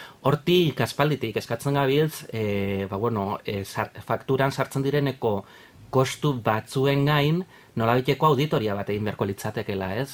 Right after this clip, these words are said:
Ze benetan ez dakigu, eh, kostu horiek, eh, benetan egiten direneko lan baten, eh, ordaina ote dan edo ze dagon, ez? Hortze dauz adibidez, eh, sare elektrikoaren mantentzea, sare elektrikoan, eh, obra barriak egitea,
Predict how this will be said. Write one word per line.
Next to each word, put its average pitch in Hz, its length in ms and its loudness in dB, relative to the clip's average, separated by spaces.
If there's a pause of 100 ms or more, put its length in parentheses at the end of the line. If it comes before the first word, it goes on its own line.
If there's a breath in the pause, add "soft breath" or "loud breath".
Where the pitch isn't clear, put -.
Ze - 180 -6
benetan 135 460 0
ez 135 140 -4
dakigu, 139 880 2
eh, 107 520 -2 (120)
kostu 131 440 0
horiek, 135 500 0 (540 loud breath)
eh, 113 520 4 (140)
benetan 123 580 4
egiten 135 240 2
direneko 139 500 2
lan 135 360 4
baten, 120 640 0 (100)
eh, 110 280 -2
ordaina 123 440 2
ote 131 160 2
dan 156 180 2
edo 127 140 2
ze - 180 -2
dagon, 95 380 0
ez? 147 200 -2 (420 loud breath)
Hortze 113 240 0
dauz 127 220 2
adibidez, 131 680 4
eh, 107 360 0
sare 113 300 0
elektrikoaren 117 560 2
mantentzea, 147 880 0
sare 117 300 0
elektrikoan, 117 920 0
eh, 104 360 -2
obra 117 280 0
barriak 113 420 -2
egitea, 139 460 0